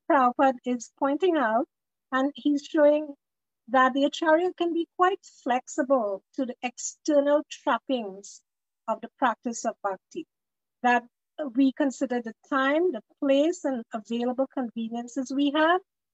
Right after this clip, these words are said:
and we make do. We utilize these resources in the service of Krishna. But we have to understand what's the principle behind it and what's the goal. The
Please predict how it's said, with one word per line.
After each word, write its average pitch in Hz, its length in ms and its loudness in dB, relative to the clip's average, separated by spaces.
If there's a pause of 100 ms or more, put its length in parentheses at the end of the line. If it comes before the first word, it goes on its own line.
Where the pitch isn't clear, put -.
(160)
and 254 260 0
we 277 140 4
make 269 380 2 (240)
do. 254 260 -2 (400)
We 240 240 0
utilize 247 840 2
these 233 300 -12
resources 214 920 -8 (360)
in 277 180 4
the 277 80 0
service 214 440 -6
of 214 160 -12
Krishna. 214 420 -12 (440)
But 240 160 -4
we 277 120 4
have 277 140 4
to 302 140 0
understand 240 640 -4
what's 226 320 -4
the 226 140 -10 (240)
principle 370 500 0
behind 226 520 -4
it 175 100 -12 (440)
and 226 200 -4
what's 233 300 0
the 226 220 -10
goal. 202 440 0
The 208 100 -12